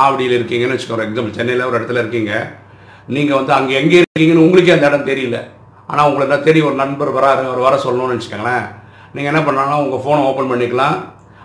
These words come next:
அந்த ஃபோன்லேருந்து உங்க ஃப்ரெண்டோடைய சாட் பேஜ் கிரியேட் பண்ணி, WhatsApp-ல சொல்றேன், அங்க அட்டாச்மெண்ட் கிளிக் பண்ணும்போது நம்ம, நம்ம ஃபோட்டோ, வீடியோலாம் ஷேர் பண்ணாது உங்களுக்கு எல்லாருக்கும் தெரியும். அதுல லொகேஷன் ஒண்ணு இருக்கும், அதை பிரஸ் பண்ணீங்கன்னா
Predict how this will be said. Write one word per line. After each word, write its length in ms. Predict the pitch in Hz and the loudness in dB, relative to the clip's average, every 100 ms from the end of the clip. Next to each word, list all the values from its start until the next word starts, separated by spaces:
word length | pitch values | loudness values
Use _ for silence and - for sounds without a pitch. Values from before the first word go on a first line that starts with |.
| - 120 | -8 -6
அந்த 140 | 135 117 | -4 -2
ஃபோன்லேருந்து 460 | 151 147 135 151 208 - | 0 2 2 2 2 -2
உங்க 160 | 143 135 | -4 -4
ஃப்ரெண்டோடைய 480 | 135 151 160 147 135 127 120 110 - | 0 4 4 4 0 0 0 -2 2
சாட் 200 | 139 139 143 | 2 2 -4
பேஜ் 180 | 127 113 | -8 -6
கிரியேட் 200 | 139 127 | -8 -6
பண்ணி, 140 | 123 127 127 | -6 -4 -2
WhatsApp-ல 300 | 131 135 113 | -2 -6 -8
சொல்றேன், 260 | 104 98 101 - - - - - - 131 | -8 -10 -14 -20 -20 -20 -20 -20 -8 -4
அங்க 120 | 135 123 | 0 2
அட்டாச்மெண்ட் 520 | 165 170 165 160 147 156 | 4 2 2 -2 -2 -4
கிளிக் 180 | - 156 | -4 -4
பண்ணும்போது 360 | 143 143 143 | -4 -4 -4
நம்ம, 160 | 143 143 | -4 -6
நம்ம 140 | 131 | 0
ஃபோட்டோ, 260 | 160 156 156 151 | 2 2 2 0
வீடியோலாம் 320 | 143 147 143 135 | 0 0 -2 0
ஷேர் 160 | 127 | -2
பண்ணாது 220 | 120 120 127 | -2 -4 -4
உங்களுக்கு 200 | 127 131 | -2 0
எல்லாருக்கும் 280 | 139 127 123 | 0 0 -2
தெரியும். 220 | 110 - - - - - | -4 -8 -18 -20 -20 -14
அதுல 200 | 131 131 139 | -2 2 2
லொகேஷன் 580 | - 202 196 160 175 180 | 2 4 4 4 0 0
ஒண்ணு 140 | 131 123 | 0 -2
இருக்கும், 260 | 107 - - - _ _ 139 | -6 -10 -16 -20 _ _ -2
அதை 160 | 151 175 165 | 2 2 4
பிரஸ் 200 | 160 170 | 0 0
பண்ணீங்கன்னா 340 | 147 131 143 | -2 0 0